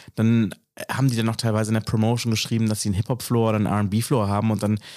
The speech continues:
was gab's damals? Da gab's einen Song von Britney Spears, einen Song von den Black Eyed Peas und vielleicht noch irgendwie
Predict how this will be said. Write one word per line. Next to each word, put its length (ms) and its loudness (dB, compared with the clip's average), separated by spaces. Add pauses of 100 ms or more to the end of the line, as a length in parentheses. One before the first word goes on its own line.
(160)
was 160 -4
gab's 240 -2
damals? 340 0
Da 60 -6
gab's 240 -2
einen 80 0
Song 240 0
von 320 2
Britney 260 2
Spears, 560 2
einen 140 2
Song 180 0
von 80 0
den 140 2
Black 160 -2
Eyed 180 -2
Peas 320 -2
und 120 -2
vielleicht 300 -2
noch 200 -4
irgendwie 640 0